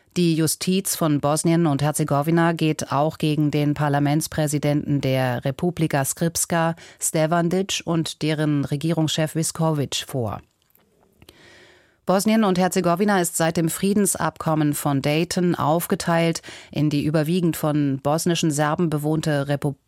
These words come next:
Republika Srpska und die kroatisch-muslimische Föderation Bosnien und Herzegowina. Dodik befürwortet eine Abspaltung der Republika Srpska.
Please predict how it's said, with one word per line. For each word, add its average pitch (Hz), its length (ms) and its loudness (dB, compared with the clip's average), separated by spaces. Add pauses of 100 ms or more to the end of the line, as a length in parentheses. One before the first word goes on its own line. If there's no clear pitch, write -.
(120)
Republika 139 880 -2
Srpska 175 680 -2 (480)
und 180 440 0
die 160 180 2
kroatisch-muslimische 170 1300 0
Föderation 160 800 0
Bosnien 151 460 0
und 143 220 -4
Herzegowina. 131 800 -2 (600)
Dodik 151 480 0
befürwortet 151 800 -2
eine 151 320 0
Abspaltung 131 800 -2
der 123 320 -2
Republika 135 500 -2
Srpska. - 500 -6